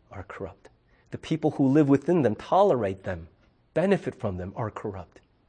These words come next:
I think it's not inappropriate to describe a system or structure as unjust,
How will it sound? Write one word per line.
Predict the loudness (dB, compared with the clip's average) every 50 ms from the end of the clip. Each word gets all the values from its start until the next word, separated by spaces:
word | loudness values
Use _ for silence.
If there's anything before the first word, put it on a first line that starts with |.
| _ _ _ _ _ _ _ _ _ _ _ _ _ _ _ _ _ _ _ _ _ _ _ _ -20 -8 4 4
I | 4
think | 6 6 0 2 2
it's | -2 -2 4
not | 6 8 8 8
inappropriate | 8 6 4 2 2 2 4 4 4 4 2 0 2
to | 2 0
describe | -2 -2 -2 0 2 6 8 8 8 6 6
a | 4 2 2
system | 2 0 0 0 -2 0 2 2 2 4 6
or | 4 2
structure | 2 4 4 4 4 4 4 0 2 4
as | 4 2 2 2 2
unjust, | 2 2 2 4 4 4 4 4 0